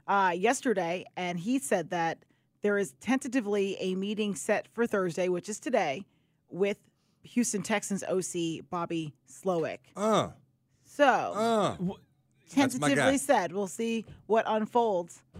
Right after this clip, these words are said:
Speaker 1: the rest of
Speaker 2: That's
Speaker 1: today.
Speaker 2: my guy.
Speaker 3: What's interesting with that one is I know that he was meeting in Washington for a second time, and I know that Washington was, is, it was very impressed with Slowik, just like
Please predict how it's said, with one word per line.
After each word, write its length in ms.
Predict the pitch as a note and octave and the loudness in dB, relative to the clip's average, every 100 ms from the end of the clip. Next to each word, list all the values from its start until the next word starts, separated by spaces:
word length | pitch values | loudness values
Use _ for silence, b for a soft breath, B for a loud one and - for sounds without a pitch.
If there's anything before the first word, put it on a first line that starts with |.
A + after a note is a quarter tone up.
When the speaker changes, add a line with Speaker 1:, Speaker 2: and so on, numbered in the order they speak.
| - - | -20 -16
Speaker 1:
the 80 | - | -8
rest 220 | F3+ E3 | -6 -6
of 120 | F#3+ F3 | -8 -4
Speaker 2:
That's 160 | - B3+ | -4 -4
Speaker 1:
today. 100 | F3 | -4
Speaker 2:
my 120 | E3 | -6
guy. 140 | D#3 | 0
Speaker 3:
What's 220 | E3+ F#3 | 4 4
interesting 500 | G3+ C#4+ A#3+ F3 F#3 | 4 4 2 2 4
with 120 | D3+ B2+ | 6 8
that 240 | C#3 C3 | 8 8
one 260 | B2+ A2+ G#2 b b - | 4 0 -4 b b -2
is 140 | C3 | 4
I 80 | D3 | 6
know 320 | C3+ C#3 D#3 | 8 8 8
that 120 | C#3+ | 8
he 120 | C3+ C3+ | 4 2
was 180 | B2 | 0
meeting 320 | B2 C3 B2 A#2+ | 2 2 2 2
in 160 | A2 | 2
Washington 560 | A2 A#2+ B2 B2 A#2 A2 | 6 6 4 -2 -4 -6
for 180 | - A2 | -2 -4
a 60 | |
second 380 | A2 A2+ A2 F#2+ | 0 0 0 -4
time, 380 | A#2+ A2 G#2 F#2+ | -2 0 0 0
and 120 | A#2+ | 2
I 120 | B2+ | 4
know 280 | C3 C3 C3+ | 6 8 8
that 280 | B2+ B2 A#2 - | 6 6 4 4
Washington 720 | A2 B2+ C3 - B2 A#2+ A#2 | 6 8 8 2 -2 -2 0
was, 220 | A2+ A2+ | 0 0
is, 420 | A2+ G#2 F#2+ - - | 0 -2 -4 -8 -2
it 60 | A2+ | 0
was 200 | A2+ G#2+ | 2 4
very 220 | B2+ B2 | 4 4
impressed 580 | A2+ - A#2+ A2+ - - _ _ _ _ - | 2 4 4 4 0 -10 _ _ _ _ 4
with 500 | C3 B2 A#2 G#2+ _ _ | 6 8 4 -2 _ _
Slowik, 580 | - C#3+ C3 A#2+ A2+ - _ _ _ A#2 | -2 6 6 6 2 -4 _ _ _ 0
just 300 | D3 D#3+ - | 2 4 4
like 320 | C3 A#2+ | 4 4